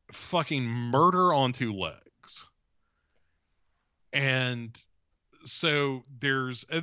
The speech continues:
al-, also, here's an, uh, a thing that I like that the movie does. I like the Emma Roberts head fake, where,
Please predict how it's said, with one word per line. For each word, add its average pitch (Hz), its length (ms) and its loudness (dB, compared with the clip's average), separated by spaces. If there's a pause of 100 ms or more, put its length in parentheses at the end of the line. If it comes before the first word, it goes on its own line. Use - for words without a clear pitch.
(120)
al-, 208 120 4
also, 220 420 0
here's 208 280 -4
an, 185 160 -2
uh, 139 300 -2
a 131 80 -4
thing 127 220 -6
that 113 120 -4
I 107 60 -4
like 101 300 -6
that 101 140 -12
the 98 60 -20
movie 85 240 -12
does. - 320 -12
I 135 80 0
like 147 360 -2
the 143 220 -10
Emma 117 200 -6
Roberts 101 480 -6
head 87 220 -10
fake, - 440 -20 (460)
where, 110 580 2